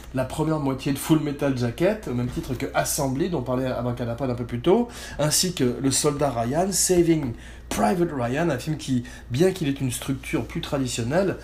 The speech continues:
reste un des grands, grands films de guerre du vingtième siècle. Euh, autre très grand film de guerre, peut-être d'ailleurs le premier de cette liste, euh, euh, improvisée, impromptue, Le Pont de la Rivière Kwai, parce qu'effectivement, derrière Le Pont de la Rivière Kwai, il y a Pierre Boulle, comme derrière La Planète des Singes,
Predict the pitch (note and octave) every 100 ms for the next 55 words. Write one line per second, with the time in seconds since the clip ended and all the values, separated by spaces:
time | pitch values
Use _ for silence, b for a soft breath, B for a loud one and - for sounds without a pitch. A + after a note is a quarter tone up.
0 | B B B G#2 E3 E3+ C#3+ B2 A2+ A2
1 | D#3+ G3+ C#3 D#3 - D#3+ C3 A#2+ B2+ C#3+
2 | B2+ A#2 A#2 A#2+ A2+ G#2 - E3+ G#3 C#3+
3 | - B B B B E3 D3+ D#3+ A#3+ A#3+
4 | F#3 - F3+ D3+ D3+ E3 D3+ C#3+ F3+ F3
5 | E3+ G3 C#3 C3 C#3+ C3 A2+ - C3+ D#3
6 | D#3 A#2+ A#2 D3+ E3+ - - A2 A2 A#2+
7 | A#2 - D3+ - C3 B2 B2+ G3+ - F3
8 | E3 D3 C3 - - B3+ B3 B B B
9 | B C3 C#3 G#3 G#3+ F3 C#3+ C3 A#2 -
10 | G2+ B2+ B2 A2 - B2+ A#2+ A#2+ B2 A#2+
11 | C3+ A#2+ B2+ B2+ A#2+ C3+ C3 A#2+ A2+ -
12 | D#3 B2+ A#2 - F#3 D3 A#2+ B2+ G3+ D#3+
13 | B B B - F3+ D3+ B2+ C#3+ C3+ B2+
14 | C#3+ B2 A2+ - B2+ E3 E3+